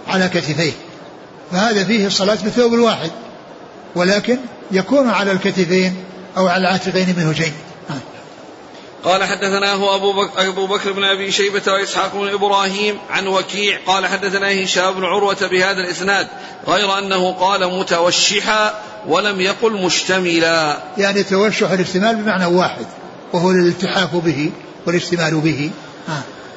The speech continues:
Speaker 2: قال: "وحدثنا يحيى بن يحيى قال أخبرنا حماد بن زيد عن هشام بن عروة عن أبيه عن عمر بن أبي سلمة".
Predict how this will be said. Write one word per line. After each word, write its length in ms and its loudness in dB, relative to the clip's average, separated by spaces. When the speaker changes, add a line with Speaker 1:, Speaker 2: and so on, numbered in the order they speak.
Speaker 2:
قال: 180 2
"وحدثنا 560 2
يحيى 220 0
بن 120 -4
يحيى 280 2
قال 320 0
أخبرنا 540 0
حماد 400 0
بن 200 0
زيد 260 0
عن 280 2
هشام 260 2
بن 140 -4
عروة 360 0
عن 200 0
أبيه 440 0
عن 120 -2
عمر 400 2
بن 200 -4
أبي 240 0
سلمة". 500 0